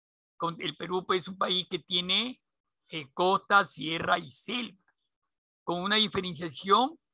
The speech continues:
en cuanto a climas tremenda, ¿no? De ahí la variedad, gran variedad de aves que vienen, nos visitan,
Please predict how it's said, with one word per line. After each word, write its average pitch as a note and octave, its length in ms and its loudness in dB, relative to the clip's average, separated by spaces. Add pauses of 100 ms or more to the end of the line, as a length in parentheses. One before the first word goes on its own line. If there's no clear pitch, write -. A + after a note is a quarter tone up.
(1200)
en E3+ 220 0
cuanto F#3+ 300 2
a F3+ 100 0
climas G#3 500 0
tremenda, C#3+ 720 -10
¿no? A#3 280 0
De E3 160 -6
ahí F3+ 240 -2
la G3+ 140 4
variedad, E3+ 580 4 (480)
gran A#3 340 6
variedad F3+ 540 4
de E3 300 -8
aves F#3 680 4 (440)
que E3+ 200 0
vienen, G3 640 0 (140)
nos D#3+ 220 -2
visitan, G3 840 2